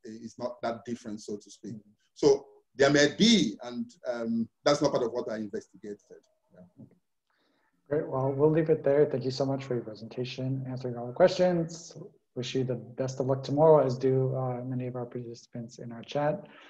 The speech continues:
Speaker 2: Uh, yeah, so thanks again for joining us. Thanks to everyone who took the time to, uh, listen in and be a part and ask your questions as well. Hope this has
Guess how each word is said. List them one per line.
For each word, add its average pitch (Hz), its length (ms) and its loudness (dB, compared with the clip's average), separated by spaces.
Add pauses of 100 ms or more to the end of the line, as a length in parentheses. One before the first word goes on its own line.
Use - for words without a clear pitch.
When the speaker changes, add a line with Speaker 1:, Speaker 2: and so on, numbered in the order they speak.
(360)
Speaker 2:
Uh, 117 340 -6
yeah, 120 140 -6
so - 140 -14
thanks 131 240 -2
again 120 180 -6
for 123 120 -8
joining 123 420 -6
us. 143 160 -4 (100)
Thanks 131 220 -6
to 131 80 -4
everyone 131 420 0
who 135 280 2
took 135 180 -4
the 143 100 0
time 143 280 0
to, 135 300 2 (600)
uh, 131 240 -2
listen 139 320 2
in 202 200 6
and 131 180 2
be 131 100 4
a 131 60 2
part 147 420 4
and 127 140 -6
ask 123 220 -8
your 123 80 -6
questions 123 440 -8
as 117 160 -10
well. 156 480 0
Hope 127 200 -10
this 117 160 -12
has 117 140 -10